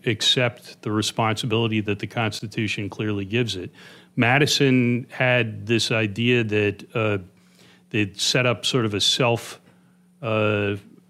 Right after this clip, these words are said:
perpetuating machine where, uh, the, the interests, ambition would counter, uh, ambition, the interests of the, the individual actors within a branch would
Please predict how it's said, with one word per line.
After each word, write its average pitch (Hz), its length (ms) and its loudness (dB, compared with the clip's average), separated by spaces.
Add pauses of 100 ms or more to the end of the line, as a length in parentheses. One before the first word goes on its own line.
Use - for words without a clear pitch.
(180)
perpetuating 110 960 0
machine 113 580 2
where, 104 400 0
uh, 104 220 2
the, 107 560 -2 (500)
the 104 480 0 (300)
interests, 143 580 2
ambition 135 680 2
would 113 140 0
counter, 127 600 2
uh, 117 280 2 (100)
ambition, 123 720 2
the 110 240 0
interests - 420 0
of 107 220 -2
the, 101 260 -4 (320)
the 117 160 0
individual 113 800 2 (540)
actors 135 680 2
within 117 340 2
a 117 60 2
branch 117 540 0
would 104 420 2